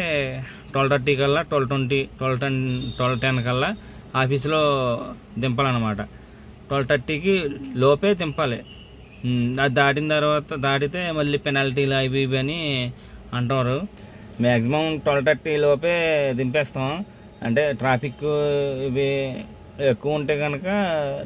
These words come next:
ట్వెల్వ్ థర్టీ, ట్వెల్వ్ ఫార్టీ అట్లా అయిపోతుంది. అట్లా, ఆ, అలాంటప్పుడు మనం ఏం చేయాలంటే ట్రాఫిక్ ఉన్నప్పుడు ఫోటో తీసి గ్రూప్ ఉంటుందన్నమాట. సూపర్వైజర్లు మనకి గ్రూప్ యాడ్ చేస్తారు.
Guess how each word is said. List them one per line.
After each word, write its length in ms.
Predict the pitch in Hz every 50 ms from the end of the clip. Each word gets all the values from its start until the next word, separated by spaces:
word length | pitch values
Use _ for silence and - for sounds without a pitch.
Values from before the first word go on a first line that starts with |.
| - -
ట్వెల్వ్ 240 | 156 143 139 123 143
థర్టీ, 480 | 139 123 127 - 143 143 143 139 139
ట్వెల్వ్ 280 | 131 - 139 127 123 117
ఫార్టీ 320 | 135 135 131 120 131 143
అట్లా 320 | 139 135 131 120 - 131 123
అయిపోతుంది. 640 | 120 113 120 143 135 131 135 120 113 127 147 180 190 - - - - - - - - - - - - - 226
అట్లా, 520 | 220 214 233 123 123 127 127 127 123 - -
ఆ, 340 | 131 127 131 131 131 131 127
అలాంటప్పుడు 380 | 131 139 147 151 160 151 156 165
మనం 280 | 165 160 156 156 156 151 147 143 139 135 131 127 123 123 120 - - -
ఏం 200 | 135 139 143 147
చేయాలంటే 320 | 156 156 160 156 151 190
ట్రాఫిక్ 460 | 185 - 156 147 143 135 151 143 -
ఉన్నప్పుడు 400 | 160 156 151 156 147 156 180 175 170 -
ఫోటో 200 | 151 135 147 147
తీసి 300 | 151 160 151 147 185 170
గ్రూప్ 320 | 151 147 151 147 143 147 147 143 139 135 131 131
ఉంటుందన్నమాట. 560 | 135 135 131 139 143 139 135 127 113 107 120 117
సూపర్వైజర్లు 580 | - 143 139 123 131 143 143 139 139 135 139
మనకి 260 | 135 139 131 127 135
గ్రూప్ 300 | 120 117 123 131 127 131
యాడ్ 220 | 147 135 120 - 135
చేస్తారు. 420 | 123 - - - 107 104 120 156